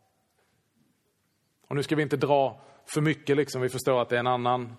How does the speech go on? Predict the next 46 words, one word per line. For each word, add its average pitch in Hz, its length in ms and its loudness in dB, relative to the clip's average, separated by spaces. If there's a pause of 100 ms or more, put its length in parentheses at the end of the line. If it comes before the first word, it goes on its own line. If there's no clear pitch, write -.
patriarkal 123 680 0
kultur 123 680 -2
och... 110 240 -2 (1400)
Men 180 180 2
bara 202 120 6
tänk, 202 440 -2
vad 156 200 -2
betyder 160 400 -4
det 156 120 0
idag? 151 320 -2
Idag 160 240 0
finns 185 180 -6
det - 40 -6
ju 165 40 -4
nästan 165 240 -6
ett 135 160 -8
förakt, 156 320 -2
ursäkta 143 360 -4
nu 147 140 -2
ni 139 140 -2
som 135 140 -6
är 131 40 0
äldre, 123 240 0
men 120 140 -4
ni, 127 60 -2 (260)
ni 135 100 -4
har 139 60 -2
säkert - 300 -6
känt - 280 -8
på - 100 -6
det. - 120 -12 (540)
Att - 100 -10
det 147 60 -10
finns 160 140 -2
ett 139 140 -6
förakt 202 340 -2
att 131 200 -8 (220)
man 151 140 2
kan 143 140 -2
ju 139 60 0
bli 135 120 2
utesluten 147 520 -2
bara 151 140 2
av 131 180 0
en 139 280 2
enda 123 400 0